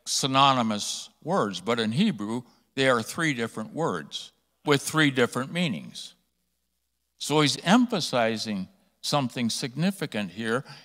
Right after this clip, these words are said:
He's introducing the currency of the kingdom, and that is hearing, listening, and inclining your ear.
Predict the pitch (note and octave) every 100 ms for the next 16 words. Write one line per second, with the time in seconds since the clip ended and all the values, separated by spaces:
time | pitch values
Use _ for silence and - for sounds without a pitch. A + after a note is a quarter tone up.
0 | - C#3 A#2+ D#3 F#3 G#3 - F3+ C#3+ F#3
1 | G3 F#3+ C3+ A#2 C3 - _ - B2 -
2 | A#3 G#3 A#2+ - - G#2+ A2+ - _ _
3 | _ - C3+ B2+ C#3 - F#3 F3 A2+ E2+
4 | - _ _ _ _ _ _ _ _ _
5 | _ _ _ _ _ _ _ _ _ -
6 | B2 D3 F3 E3 C3 A#2+ A#2+ D3 - -
7 | - _ _ _ _ _ _ _ _ _
8 | _ _ _ _ _ _ _ _ _ -
9 | E3 E3+ A#2+ F#2+ G#2 A#2+ - _ _ _
10 | _ _ _ _ _ _ _ _ - G2+
11 | E3 - A2 F#2+ F#2 A#2 - _ _ _
12 | _ _ A2 A2 G#2+ G#2 - B2+ C3 B2
13 | A2+ A2+ - A2+ G#2 D#2+